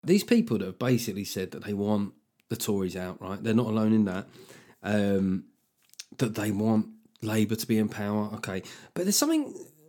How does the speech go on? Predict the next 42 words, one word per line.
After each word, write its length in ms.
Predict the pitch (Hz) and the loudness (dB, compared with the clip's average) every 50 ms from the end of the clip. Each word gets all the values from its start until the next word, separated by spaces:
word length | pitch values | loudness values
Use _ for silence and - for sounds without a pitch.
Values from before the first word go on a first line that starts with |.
| - - - | -18 -8 -4
the 80 | 170 | -4
closer 440 | - - - 233 277 294 269 - 294 | -2 0 2 2 4 4 4 2 0
that 120 | 233 214 190 | 0 0 0
they 100 | 202 190 | 0 0
get 320 | 165 - 226 226 226 - | 2 2 2 2 2 0
to 120 | - - 165 | -2 -4 -2
power, 560 | - - 202 196 165 113 98 85 80 82 - _ _ _ _ _ - - | -2 0 0 2 2 2 0 -2 -6 -10 -14 _ _ _ _ _ -6 -2
it's 180 | 156 160 - | -2 0 2
more, 580 | 202 214 226 254 269 285 285 269 254 220 - - - | 6 6 8 8 8 8 8 6 6 4 2 -2 -2
they 100 | - 175 | 0 2
seem 200 | 180 - 254 277 240 | 4 6 6 6 6
to 220 | 269 254 247 240 | 6 6 6 4
be 300 | 185 165 - - 190 196 | 2 2 4 6 6 8
becoming 400 | 170 180 175 - - 170 170 165 | 8 6 4 4 6 6 8 8
more 360 | 160 170 190 208 220 214 220 - | 8 8 10 10 8 8 6 2
angry, 560 | 180 196 202 196 151 123 107 92 87 85 85 - - - - - - - - _ - | 2 4 4 4 4 2 0 -2 -2 -4 -6 -10 -16 -20 -20 -20 -20 -20 -12 _ 0
and 140 | 143 147 | 2 2
it's, 140 | 151 147 - - _ _ _ - | 2 0 -2 -6 _ _ _ 0
they're 100 | 156 160 | 2 4
becoming 600 | 165 170 170 180 180 185 185 170 165 165 - - - - | 4 4 2 4 6 8 8 8 8 6 2 -2 -2 2
more 360 | 156 151 160 170 175 175 165 | 6 8 8 10 10 10 10
like 380 | 151 151 156 156 143 123 - | 10 8 8 6 6 4 0
what 140 | - 135 - | -4 -2 0
they 100 | 131 131 | 0 0
claim 360 | 127 - 135 131 127 120 117 | 0 0 0 2 4 4 2
to 120 | 113 120 120 | 2 0 -2
hate. 460 | - - 131 110 90 87 - _ - | -2 0 0 0 0 -2 -6 _ -2
So 340 | - - 170 156 151 135 - - - - - - | 4 6 6 6 6 4 2 -4 -16 -20 -10 -6
I'll 100 | - 156 | -2 2
give 160 | - 269 254 | 6 6 8
you 60 | 262 | 10
an 80 | 247 220 | 10 10
example, 460 | 196 - - 160 143 127 127 - 85 | 10 8 8 6 6 4 4 0 -6
like 160 | 87 90 - | -8 -8 -6
fake 400 | - - - 180 160 147 110 113 | -4 0 2 4 4 4 2 4
news. 320 | 127 120 117 107 95 85 82 | 6 6 6 6 6 2 -2
For 180 | - - 127 | -4 0 2
a 40 | 127 | 4
long 260 | 123 139 147 147 139 | 4 6 6 6 4
time 300 | 127 131 131 120 120 113 | 4 2 2 4 4 4
and 100 | 110 110 | 4 2
through 300 | - 120 120 120 113 113 | 4 4 6 6 6 4